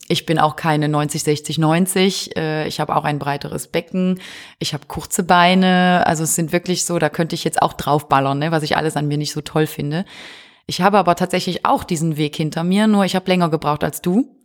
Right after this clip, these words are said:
äh, dass ich wirklich auch zu dem Punkt gekommen bin,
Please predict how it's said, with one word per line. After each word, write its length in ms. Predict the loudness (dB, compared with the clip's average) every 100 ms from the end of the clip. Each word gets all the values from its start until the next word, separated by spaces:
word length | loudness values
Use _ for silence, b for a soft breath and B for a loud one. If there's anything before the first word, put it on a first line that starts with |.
| B B B B B _
äh, 520 | 0 2 2 0 -2 0
dass 180 | 0 0
ich 180 | -4 -4
wirklich 320 | -4 -2 0
auch 120 | -2
zu 100 | 0
dem 120 | -2
Punkt 200 | 2 -2 -2
gekommen 380 | -2 0 0
bin, 320 | 0 -2 -2